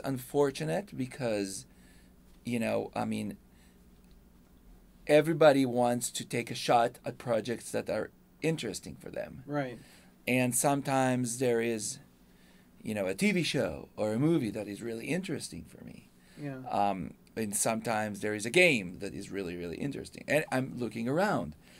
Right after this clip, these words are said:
Speaker 1: And every time I see something that is interesting, I'd like to see maybe I could get a shot at scoring it.
Speaker 2: Right, right.
Speaker 1: Um,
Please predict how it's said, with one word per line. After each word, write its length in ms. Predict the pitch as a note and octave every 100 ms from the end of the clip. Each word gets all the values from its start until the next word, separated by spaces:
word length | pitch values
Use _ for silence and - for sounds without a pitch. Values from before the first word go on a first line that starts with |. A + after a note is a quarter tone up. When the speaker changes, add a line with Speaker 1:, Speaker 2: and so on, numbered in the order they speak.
| - - -
Speaker 1:
And 220 | - A2+
every 240 | C#3+ C#3 D3+
time 260 | C#3+ B2+
I 60 | A#2+
see 180 | B2 B2+
something 360 | B2 A#2 A#2+
that 120 | A#2
is 180 | A#2+ A2+
interesting, 1000 | - E3 F3+ C3+ G#2+ - - F2+ F2+ - - - - - - -
I'd 160 | G#2+
like 240 | G#2+ G#2 -
to 100 | A2
see 380 | - A2 G#2+
maybe 420 | G#2 G#2 G2 G#2 G2+
I 80 |
could 220 | G2+ G#2 -
get 160 | G#2
a 40 | G2
shot 340 | - F2+ - -
at 80 | -
scoring 480 | - F#3+ G#3+ C#3+ -
it. 180 | - - -
Speaker 2:
Right, 160 | D3+
right. 300 | C4+ D4 F3 - - -
Speaker 1:
Um, 320 | D3+ D#3